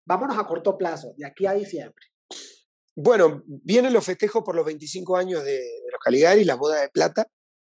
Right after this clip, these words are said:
Speaker 2: que, nada, es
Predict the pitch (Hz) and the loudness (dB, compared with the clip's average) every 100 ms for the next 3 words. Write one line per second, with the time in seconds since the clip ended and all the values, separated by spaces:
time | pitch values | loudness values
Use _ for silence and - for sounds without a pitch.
0 | _ _ _ - - _ _ 135 131 120 | _ _ _ -20 -20 _ _ 4 4 4
1 | 113 113 110 110 131 120 _ _ _ _ | 0 -4 -8 -12 -18 _ _ _ _ _
2 | _ _ _ _ _ _ _ - 165 135 | _ _ _ _ _ _ _ -2 0 0
3 | 104 98 - 120 - - | -2 -10 -6 -4 -4 -8